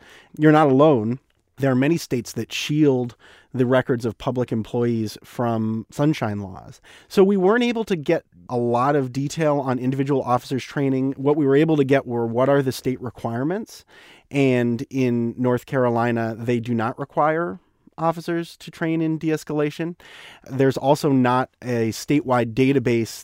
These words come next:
that tracks all the training that officers do. So those records are stored individually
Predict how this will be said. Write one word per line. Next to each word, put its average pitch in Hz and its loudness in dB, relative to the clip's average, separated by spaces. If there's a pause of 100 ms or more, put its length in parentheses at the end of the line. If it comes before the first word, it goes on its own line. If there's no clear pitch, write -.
that 120 -4
tracks - -6
all 123 0
the 123 -2
training 117 -2
that 110 0
officers 107 -6 (100)
do. 107 -4 (240)
So 113 0
those 120 0
records 120 -2
are 107 0
stored 117 -2
individually 127 -2